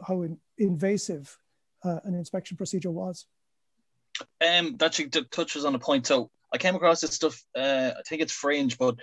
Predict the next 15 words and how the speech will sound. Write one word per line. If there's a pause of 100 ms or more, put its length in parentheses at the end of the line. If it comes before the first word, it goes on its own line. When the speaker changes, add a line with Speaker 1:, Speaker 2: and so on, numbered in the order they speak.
(220)
Speaker 2:
there's
an
idea
that
the
cluster
in
winter (340)
has
something
called
a
carbon
dioxide (400)
shield.